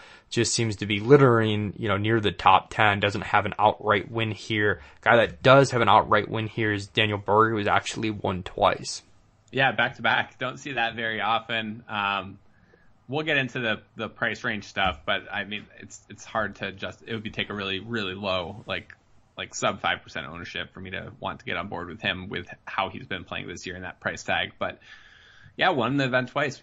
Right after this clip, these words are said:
Speaker 2: Good for him. Um, I think Ben Crane's another guy that, one of the hardest things for me that this week is gonna be the ownership projections, just because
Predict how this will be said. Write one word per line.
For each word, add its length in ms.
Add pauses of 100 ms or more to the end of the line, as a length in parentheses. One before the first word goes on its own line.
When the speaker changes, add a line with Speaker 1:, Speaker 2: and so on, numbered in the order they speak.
Speaker 2:
Good 140
for 140
him. 320 (100)
Um, 420
I 60
think 300
Ben 180
Crane's 420
another 220
guy 280
that, 300
one 160
of 40
the 80
hardest 280
things 180
for 80
me 380 (140)
that 320
this 240
week 220
is 100
gonna 140
be 80
the 120
ownership 380
projections, 640
just 240
because 520